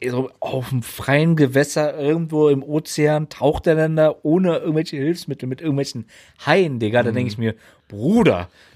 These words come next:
Speaker 1: da hast du gar kein,
Speaker 2: Ja.
Speaker 1: gar keine Angst vorm Tod,
Speaker 2: Bei uns
Speaker 1: oder?
Speaker 2: auf Stil, ey, was soll ich dir sagen? Es gibt ja auch einen, so einen Typen, der ist auf TikTok relativ berühmt geworden, der so mit Löwen chillt.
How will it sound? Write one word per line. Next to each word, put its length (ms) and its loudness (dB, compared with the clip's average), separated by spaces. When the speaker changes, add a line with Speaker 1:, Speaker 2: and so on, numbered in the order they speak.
Speaker 1:
da 100 -10
hast 160 -10
du 140 -10
gar 180 4
kein, 340 2
Speaker 2:
Ja. 180 -4
Speaker 1:
gar 120 4
keine 360 2
Angst 220 -4
vorm 180 2
Tod, 300 2
Speaker 2:
Bei 40 2
uns 200 4
Speaker 1:
oder? 80 4
Speaker 2:
auf 80 -2
Stil, 340 -4
ey, 160 0
was 100 -2
soll 80 0
ich 60 -4
dir 100 -6
sagen? 240 2
Es 80 -4
gibt 160 -10
ja 80 4
auch 60 -2
einen, 120 -2
so 80 -2
einen 60 0
Typen, 200 -4
der 80 0
ist 100 -2
auf 100 -6
TikTok 420 -2
relativ 380 -2
berühmt 300 -2
geworden, 480 0
der 180 0
so 120 -4
mit 180 0
Löwen 320 4
chillt. 520 -6